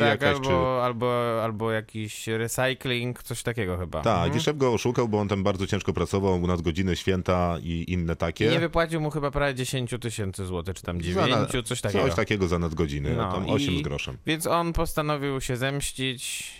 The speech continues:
Speaker 1: E, najpierw postanowił, najp-, najpierw przyszedł na rozmowę polubownie, a potem, jak szef nie chciał rozmawiać,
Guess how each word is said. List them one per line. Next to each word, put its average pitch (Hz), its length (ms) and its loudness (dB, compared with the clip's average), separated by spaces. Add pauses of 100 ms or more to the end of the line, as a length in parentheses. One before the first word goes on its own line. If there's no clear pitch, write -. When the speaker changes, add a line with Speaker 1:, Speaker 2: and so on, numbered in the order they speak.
Speaker 1:
E, 110 580 -2
najpierw 131 360 -2
postanowił, 123 580 -2
najp-, 123 240 -4
najpierw 135 280 -2
przyszedł 139 320 -2
na 123 80 2
rozmowę 117 720 0
polubownie, 147 560 0
a 131 40 0
potem, 117 320 -2
jak 110 120 -2
szef 113 200 -2
nie 113 140 -2
chciał 110 220 0
rozmawiać, 117 460 0